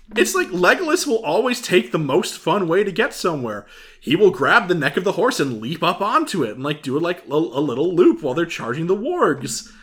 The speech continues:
Like, ugh. Mm, I could, Two Towers, I, s-, I will say, is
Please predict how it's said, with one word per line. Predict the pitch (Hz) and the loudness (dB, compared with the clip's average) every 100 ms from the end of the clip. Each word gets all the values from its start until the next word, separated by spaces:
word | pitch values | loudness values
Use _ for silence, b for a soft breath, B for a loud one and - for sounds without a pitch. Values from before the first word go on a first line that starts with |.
| B | B
Like, | 202 220 - - | -4 -4 -4 -8
ugh. | 202 151 B B - b b b b b b - - - | -8 -8 B B -20 b b b b b b -20 -20 -10
Mm, | 196 185 135 123 | -6 -6 -4 0
I | 196 | 0
could, | - 214 - _ _ - | 0 -8 -10 _ _ -6
Two | - 285 | 0 0
Towers, | - 170 165 143 | 0 0 2 0
I, | 127 | 0
s-, | 117 - - - - | -4 -8 -12 -14 -12
I | 120 | -8
will | 120 117 | -4 -4
say, | - 117 113 | -4 -6 -6
is | 107 - | -8 -14